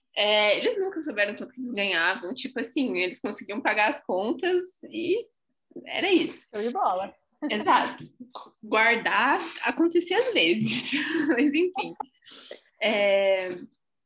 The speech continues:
Speaker 1: Tamo bem, tamo bem. Não, dá... você vê que dá pra viver dos dois jeitos, dá pra viver organizado e dá pra viver não
Speaker 2: Isso.
Speaker 1: organizado.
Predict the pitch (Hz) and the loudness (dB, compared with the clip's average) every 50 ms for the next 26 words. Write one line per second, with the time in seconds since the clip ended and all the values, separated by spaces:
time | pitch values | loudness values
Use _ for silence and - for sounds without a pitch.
0 | _ _ _ - 269 214 214 220 294 - 370 339 - - - - 208 233 339 554 | _ _ _ -6 -4 -4 -2 -4 -2 0 0 2 0 0 -2 -2 -2 -2 0 2
1 | 587 381 226 214 285 269 202 165 180 180 - - - - - - 285 262 - 233 | 4 4 4 6 4 4 4 4 2 0 0 -2 -6 -6 0 2 2 4 4 2
2 | 233 226 - 233 226 226 - 359 381 330 339 311 220 220 226 220 269 339 208 196 | 2 2 2 2 2 2 2 2 2 4 4 4 4 4 4 4 4 2 4 4
3 | 202 196 226 262 359 480 415 - - - _ - 190 185 - - 202 214 220 226 | 4 4 4 4 6 4 4 4 2 -4 _ 0 0 2 2 0 -6 -6 -6 -8
4 | 233 220 196 202 214 220 220 214 247 285 277 247 220 190 190 190 214 254 262 233 | -4 0 0 0 2 2 0 2 2 2 2 2 2 0 0 0 -2 -2 -2 -2
5 | 226 - 277 277 285 294 285 285 330 349 349 330 262 240 247 254 - 392 311 381 | -2 -4 -4 -4 -4 -4 -2 0 2 2 2 2 2 0 0 0 0 0 0 -2
6 | 453 - - 403 226 202 202 - | -2 0 2 2 2 2 -2 -6